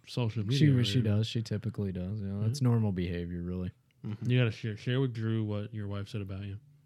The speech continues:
Speaker 3: Gi-, give me
Speaker 2: Um,
Speaker 3: something, a crumb, anything.
Speaker 2: Which one, man? There's
Speaker 1: She
Speaker 2: a couple
Speaker 1: posted,
Speaker 2: of 'em.
Speaker 1: she tagged you in a post about Thanksgiving.
Speaker 2: Oh, yeah. So,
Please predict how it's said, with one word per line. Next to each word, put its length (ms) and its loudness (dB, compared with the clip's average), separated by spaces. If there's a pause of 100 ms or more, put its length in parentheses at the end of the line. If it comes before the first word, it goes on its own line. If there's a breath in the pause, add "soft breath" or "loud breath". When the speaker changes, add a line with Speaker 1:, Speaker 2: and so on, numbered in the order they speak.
(360)
Speaker 3:
Gi-, 320 8
give 80 8
me 80 8
Speaker 2:
Um, 0 -
Speaker 3:
something, 340 4
a 40 -12
crumb, 520 -2 (220)
anything. 420 -6 (380 soft breath)
Speaker 2:
Which 320 -2
one, 480 0
man? 320 -2
There's 160 2
Speaker 1:
She 80 6
Speaker 2:
a 40 4
couple 200 6
Speaker 1:
posted, 200 2
Speaker 2:
of 120 4
'em. 80 -2
Speaker 1:
she 160 -2
tagged 400 2
you 160 2
in 120 2
a 220 0 (280)
post 340 2
about 340 -2
Thanksgiving. 640 -4 (140)
Speaker 2:
Oh, 540 10
yeah. 240 2
So, 400 0